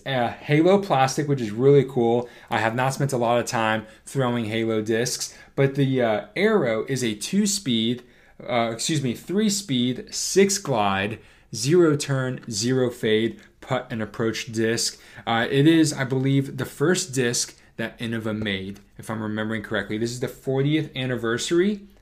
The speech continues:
okay? Uh, nineteen eighty-three, which is, this is a piece of history, this mold, and I'm super honored and excited, uh, to be holding it and to be able to throw it.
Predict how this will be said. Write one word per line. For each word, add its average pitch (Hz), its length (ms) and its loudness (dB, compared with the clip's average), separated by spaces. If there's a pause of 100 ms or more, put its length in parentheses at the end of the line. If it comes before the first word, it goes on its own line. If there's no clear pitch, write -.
(140)
okay? 113 540 -2 (360)
Uh, 110 160 2
nineteen 143 500 0
eighty-three, 143 600 2
which 117 240 0
is, 135 400 2
this 139 160 -2
is 160 80 -2
a 160 60 6
piece 160 260 0
of 139 80 -10
history, 160 720 0
this 143 240 0
mold, 151 420 0 (280)
and 123 120 -2
I'm 120 140 0
super 143 580 2
honored 143 380 2
and 117 140 -4
excited, 135 840 2 (300)
uh, 82 320 -8
to 131 160 -4
be 110 440 -4 (180)
holding 185 420 2
it 185 160 -2
and 139 120 -4
to - 80 -6
be 123 140 2
able 117 180 2
to 107 60 -2
throw 135 380 2
it. 143 240 4